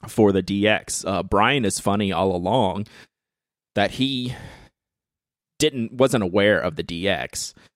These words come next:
and I was adamant that it had to be, "We're only doing this if it's specific to the D X." And he's like, "Well, but, you know, we could fit other refills in there." I was like, "We can do that later. <laughs> Like,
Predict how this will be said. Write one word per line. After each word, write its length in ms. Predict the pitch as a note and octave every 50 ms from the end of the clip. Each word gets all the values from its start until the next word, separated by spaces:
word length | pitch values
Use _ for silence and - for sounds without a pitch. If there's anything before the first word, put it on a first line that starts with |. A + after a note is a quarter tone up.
| _ _ _ _ _ _ _ _ _ -
and 420 | A2 G2 F#2+ F#2+ F2+ F2 F2+ F2 -
I 100 | - F2+
was 160 | F#2 F2 - -
adamant 460 | - F#2+ G2+ G2 G2 E2 E2 D2+ -
that 120 | - C#2+ D2
it 60 | C#2+
had 200 | - D#2+ D#2+ D2+
to 40 | D2+
be, 340 | - D#2+ D#2+ D2+ D#2 G2+ - - - - - -
"We're 180 | C3 B2 B2 C3+
only 180 | C#3 B2+ A2 G2
doing 300 | - G#2+ G#2+ G#2+ G#2 F#2
this 180 | F2+ F2 -
if 100 | F2 -
it's 120 | - - -
specific 420 | - - E2 - - E2 - -
to 100 | - -
the 80 | B1+ -
D 240 | - B1 C2 C#2+ E2
X." 400 | F2+ E2 A#1+ - - - - -
And 140 | A2 F#2 G2+
he's 160 | G2+ - -
like, 200 | A2 A2 - -
"Well, 180 | B2+ D3+ D3+
but, 180 | D3 - - - - - -
you 100 | A#2 G2+
know, 80 | F#2+
we 100 | F#2 G#2+
could 120 | - B2 -
fit 160 | - F#2+ F#2
other 180 | G2+ G#2+ A2 G2+
refills 640 | F#2+ G2+ C3 - - - D#2 B1+ E2+ F2+ - - - - - - - _ _ _ _ -
in 140 | - G2 F#2+
there." 100 | F#2 F2
I 20 | F2
was 120 | F#2+ -
like, 180 | D2 - - - - - - _ _ _ _ _ _
"We 100 | - A#2+
can 100 | - E3
do 100 | D3+ D#3
that 220 | D#3 C3 A#2 - F#2+
later. 420 | F2+ E2+ E2+ D2 - D2 - - - -
<laughs> 140 | - - -
Like, 260 | - D2 D2+ - -